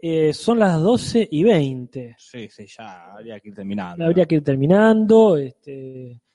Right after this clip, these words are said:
Speaker 1: no, no, nos han quedado afuera algunas noticias que no sé si se perdieron en el éter,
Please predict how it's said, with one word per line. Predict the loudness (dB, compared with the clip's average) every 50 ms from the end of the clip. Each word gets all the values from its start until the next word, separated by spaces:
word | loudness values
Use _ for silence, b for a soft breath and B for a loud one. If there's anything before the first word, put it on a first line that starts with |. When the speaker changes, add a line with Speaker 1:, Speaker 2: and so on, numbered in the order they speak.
| _ _ -6
Speaker 1:
no, | -4 -4 0
no, | 2 2 2 2 2 -2 -4 -4 -4 -4 -4 -4 -4 -4 -6 -6
nos | -6 -8 -6 -4
han | -6 -4 -2
quedado | -2 -2 0 0 -2
afuera | -4 -4 -4 -4 -4 -4 -4 -6
algunas | -6 -4 -4 -4 -6
noticias | -6 -10 -10 -8 -10 -10 -8 -6 -2 -2 -2 -2 -4
que | -6 -10 -10
no | -10
sé | -10 -10
si | -12 -12
se | -12 -12
perdieron | -10 -10 -8 -8 -8 -8 -8 -8
en | -8 -6
el | -4 -2
éter, | -2 -2 -4 _ 0 2 2 2 0